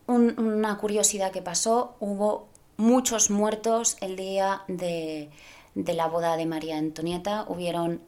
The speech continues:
eh, ¿cómo se dice esto? Fuegos artificiales, actos pirotécnicos y, bueno, se montó el pitostio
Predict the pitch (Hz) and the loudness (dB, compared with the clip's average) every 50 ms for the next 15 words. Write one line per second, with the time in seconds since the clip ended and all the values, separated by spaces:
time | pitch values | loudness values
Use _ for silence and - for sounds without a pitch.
0 | - - 175 170 165 160 156 156 156 156 156 - - - - - - - - _ | -6 -4 -4 -2 -2 -4 -4 -6 -6 -8 -12 -16 -20 -20 -20 -20 -20 -20 -20 _
1 | _ - - - - - 185 175 - 175 165 160 160 - 165 156 - - - 170 | _ -20 -20 -14 -6 0 4 4 4 4 4 0 -4 -2 0 0 0 0 -2 -4
2 | 156 151 147 143 - 165 170 175 170 175 170 170 - 175 165 - - 165 - - | -2 -4 -4 -6 -6 -4 -2 0 2 2 2 2 0 -2 -2 -6 -10 -12 -10 -10
3 | 160 - - - 196 202 214 233 262 269 233 190 185 - - 180 175 - - 175 | -10 -10 -8 -2 0 2 2 2 2 2 0 -2 -4 -4 -6 -4 -4 -4 -4 -2
4 | 180 170 170 - 208 226 240 254 254 262 262 277 277 269 269 - - - - 202 | -2 0 0 2 2 2 2 2 4 6 6 6 6 4 0 -4 -4 -6 -8 -8
5 | 196 180 170 165 160 156 156 147 143 139 - - - - - - 156 156 156 160 | -6 -4 -4 -4 -2 -2 -2 -2 -2 -4 -6 -10 -12 -10 -4 -2 0 2 2 2
6 | 151 156 - 165 156 156 156 151 151 151 147 147 - - - - - - - - | 0 0 0 0 2 2 2 2 0 -2 -4 -8 -16 -20 -20 -20 -20 -20 -20 -20
7 | - - - 196 180 180 185 185 180 214 226 240 - - - 262 254 254 254 262 | -10 -4 -4 -2 -2 -4 -6 0 2 4 4 4 2 0 0 2 4 4 4 4
8 | 254 - | 2 -2